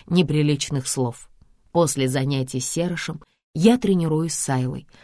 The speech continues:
Она учит меня контролю, хочет научить сдерживать как можно больше демонов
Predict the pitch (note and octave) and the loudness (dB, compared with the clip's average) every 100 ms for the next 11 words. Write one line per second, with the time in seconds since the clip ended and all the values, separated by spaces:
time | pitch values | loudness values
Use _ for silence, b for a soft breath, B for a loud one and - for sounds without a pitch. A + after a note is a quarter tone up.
0 | B - D#3+ D3 C#3 - - C#3+ C3+ C3 | B -2 0 2 0 -4 -4 -2 -2 -2
1 | C3+ C3 D3+ C#3 D#3 B B B - F#3+ | -4 -2 -2 -2 -4 B B B 6 6
2 | F3+ C#3 D3+ D#3 - D#3+ C#3 C#3 C#3+ D#3 | 6 0 0 0 -2 -2 -2 -4 -2 0
3 | D3+ C#3+ D#3 D3+ - _ _ _ E3 D3 | 0 -2 -2 -4 -8 _ _ _ -4 -2
4 | D3+ D#3+ E3 D#3+ E3+ D#3 C#3+ C#3 - C#3+ | 0 0 0 0 -2 0 0 0 -2 -2
5 | C3+ C3 A#2+ A#2+ - | 0 -2 -2 -8 -10